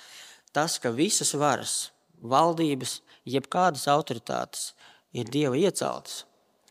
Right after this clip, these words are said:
Un otrkārt, ka kristietim ir jāpakļaujās visām varām, valdībām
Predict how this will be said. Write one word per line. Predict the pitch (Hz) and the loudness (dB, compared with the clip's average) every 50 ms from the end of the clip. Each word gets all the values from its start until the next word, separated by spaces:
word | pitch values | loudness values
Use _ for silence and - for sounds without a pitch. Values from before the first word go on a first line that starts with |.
| _ _ _ _ _ _ _ _ _ _ _ _ _ _ - 127 | _ _ _ _ _ _ _ _ _ _ _ _ _ _ -10 -4
Un | 120 131 | -2 0
otrkārt, | 175 208 247 202 - 143 127 117 113 - - - - - - _ _ _ _ _ _ - | 0 0 -2 -2 -2 0 0 0 -2 -4 -10 -18 -20 -20 -20 _ _ _ _ _ _ -18
ka | - - | -12 -6
kristietim | - 151 175 208 - - 170 143 127 - 143 127 120 113 - _ _ _ _ - - - | -2 0 0 0 2 2 2 2 2 2 0 0 0 -2 -6 _ _ _ _ -20 -16 -10
ir | 143 139 147 | -6 -4 -2
jāpakļaujās | 175 196 202 175 - - - 117 113 110 107 104 107 - - | 0 0 0 0 -2 -4 -4 -2 -2 0 -2 -2 -4 -4 -2
visām | 123 - - 113 107 107 | -2 -2 0 -2 -2 -2
varām, | 113 117 110 110 104 104 101 101 - _ _ _ _ _ | -2 -2 -2 -4 -6 -8 -10 -14 -18 _ _ _ _ _
valdībām | - 127 123 123 123 110 117 113 110 - - - - - | -6 -2 0 0 0 0 -2 -4 -6 -4 -6 -6 -6 -10